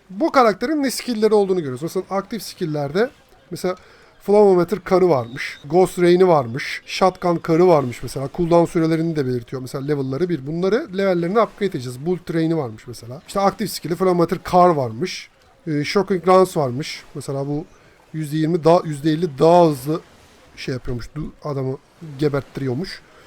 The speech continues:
Ya değişik değişik damage'lar var. Mesela burada esas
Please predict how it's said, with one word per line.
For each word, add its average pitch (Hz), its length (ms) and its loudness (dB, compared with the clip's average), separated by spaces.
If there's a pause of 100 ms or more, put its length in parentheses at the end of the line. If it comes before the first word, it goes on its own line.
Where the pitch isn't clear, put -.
(380)
Ya 196 140 0
değişik 302 340 2
değişik 226 320 -4
damage'lar 220 420 2
var. 139 200 -2 (260)
Mesela 202 240 0
burada 247 300 4
esas - 340 -2